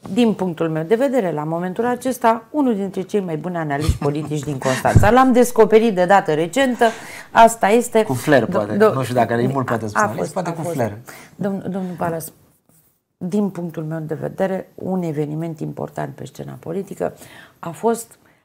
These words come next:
Speaker 1: mai eu nici nu știu cum să-i spun, momentul când le-a dat brânci păscări useriștilor de la guvern sau momentul când au luat-o ei la fugă păscări? Încă nu m-am <laughs> dumirit, da? Ieșirea U S R de la guvernare.
Speaker 2: Deci
Speaker 1: Vreau să o discutăm pentru că, dacă îi ascultați pe useriști, da?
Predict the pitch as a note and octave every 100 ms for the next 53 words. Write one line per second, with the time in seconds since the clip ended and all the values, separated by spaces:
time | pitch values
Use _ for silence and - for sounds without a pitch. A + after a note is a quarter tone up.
0 | _ A3+ B3 A#3+ A#3+ A3 G#3+ - F#3+ D3
1 | - C#3 - - - A#2+ - _ _ _
2 | _ F3+ F#3 G#3 G#3 A3 G3 F#3+ E3+ D#3+
3 | F3+ E3 E3 F3 - F3 E3 - F3+ E3+
4 | D#3+ D3 D3+ D#3 - D#3 D#3 C#3 D3+ D3+
5 | C3+ D3+ E3+ A#3 B3 - - - - C4+
6 | C#4 C4 A#3+ A3+ A3+ G#3 G3 G3 G3 G3
7 | F#3 D#3 C3+ C#3+ B2 A#2 A#2+ - B2+ A#2+
8 | G#3+ A3 A3 G#3 F3+ - F#3+ F3+ D#3+ D3
9 | C3 E3 E3+ - - - F#3+ F#3+ A3+ G#3
10 | F#3 E3+ D#3+ D3+ C#3 C3+ D3 C#3 C3 C3
11 | A2+ B2+ C3 - C3 A#2+ G#3 A#3 C4+ A3
12 | G#3+ - D#3 F#3+ A#3 A3 F3+ E3 - G2
13 | B2+ A3+ - C#4+ - C3 - E3 - C3+
14 | C3 - A2+ - _ - C3+